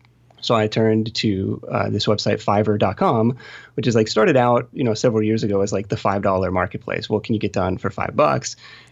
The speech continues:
But, you know, they've since graduated to, you know, higher value services 'cause it's in their best interest. They take a fee on, you know, or they take a percentage on whatever sells through the site. So I found this guy, um, for, I think, three or four hundred bucks, built this chat bot, and the idea is, like,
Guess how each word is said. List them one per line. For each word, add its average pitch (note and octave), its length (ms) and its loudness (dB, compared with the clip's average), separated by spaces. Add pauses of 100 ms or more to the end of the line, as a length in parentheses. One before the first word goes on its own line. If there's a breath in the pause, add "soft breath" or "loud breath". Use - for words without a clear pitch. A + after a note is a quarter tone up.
(120 loud breath)
But, G2 300 2
you B2+ 80 0
know, G#2 80 2
they've G#2 200 2
since F#2+ 220 -2
graduated F2 560 -4
to, F2 340 -2
you - 120 -8
know, A2+ 80 2
higher F#2 320 0
value F2+ 380 -2
services F#2 600 -2
'cause G2+ 340 -6 (140)
it's - 220 -2
in G2+ 140 0
their F#2 120 -2
best F#2 220 -2
interest. A#2+ 320 2
They A2 100 0
take G#2+ 180 0
a A2+ 60 0
fee A2 300 4
on, G#2+ 360 0
you E3+ 60 4
know, A2+ 120 6
or C3 180 4
they D3+ 100 4
take D#3+ 140 2
a - 40 2
percentage C3 360 2
on A#2+ 100 2
whatever A2+ 380 4 (160)
sells A#2 320 0
through A#2+ 100 -4
the A2+ 60 -6
site. A2+ 240 2 (460 loud breath)
So D#3 100 2
I - 20 2
found D3+ 180 2
this C#3+ 120 0
guy, B2+ 480 0 (220)
um, A2+ 280 -2
for, A2 460 0 (220)
I - 60 -20
think, B2+ 200 -4 (480)
three A2 120 -2
or G#2 60 0
four A2 180 2
hundred C#3+ 140 2
bucks, G2+ 320 -2
built G#2+ 300 -2
this - 400 -4 (160)
chat G2 240 0
bot, F#2+ 320 -4
and B2+ 120 0
the G#2+ 100 2
idea G#2+ 280 0
is, F#2+ 160 -2
like, F#2 200 -6